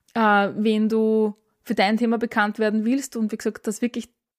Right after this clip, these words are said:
das Thema ist, wo du gar nicht anders kannst, als darüber zu sprechen und das möglichst vielen Menschen, äh, bekannt zu machen, weil es ihnen he-, weiterhelfen wird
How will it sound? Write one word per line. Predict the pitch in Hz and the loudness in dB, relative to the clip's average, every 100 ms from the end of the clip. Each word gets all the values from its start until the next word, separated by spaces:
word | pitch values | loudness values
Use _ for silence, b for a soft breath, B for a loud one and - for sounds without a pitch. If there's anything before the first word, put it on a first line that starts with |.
| - | -16
das | 233 | -10
Thema | - 233 240 233 | -2 2 4 2
ist, | 226 | 0
wo | 226 | -4
du | 220 214 | -4 -4
gar | 220 | -2
nicht | 220 | -2
anders | 214 220 - | -4 -6 -2
kannst, | 196 240 | -2 -2
als | 240 | -4
darüber | 226 214 214 | -4 -4 -4
zu | 214 | -6
sprechen | - 185 190 - 233 | -6 -4 -4 -2 -4
und | 214 | -2
das | 214 - B B B B B | -4 -8 B B B B B
möglichst | 233 226 - | 2 2 -4
vielen | - 233 240 233 | 0 2 4 2
Menschen, | 220 226 240 226 | 0 -2 -4 -4
äh, | - 127 - | -4 -4 -4
bekannt | 233 226 190 - | -4 -4 -4 -4
zu | 233 | -2
machen, | 208 202 233 226 | 0 0 -2 -2
weil | 202 | 0
es | 202 | -2
ihnen | - 220 214 | 0 -2 -2
he-, | 202 - | -2 0
weiterhelfen | - 226 247 214 208 - 196 | 0 2 2 2 0 0 0
wird | 220 233 | 2 0